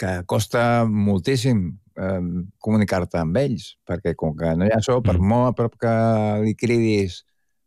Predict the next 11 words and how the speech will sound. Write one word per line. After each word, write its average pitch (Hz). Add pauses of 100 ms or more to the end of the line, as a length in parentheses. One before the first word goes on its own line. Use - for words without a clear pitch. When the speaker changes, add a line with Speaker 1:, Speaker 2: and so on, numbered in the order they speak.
Speaker 1:
"Mira, 131 (160)
mira 143
allà, 131 (160)
a, 104
a, 98 (100)
a, 110
a 107
aquell 110
cràter", 92 (640)
mm, 87 (160)
no, 95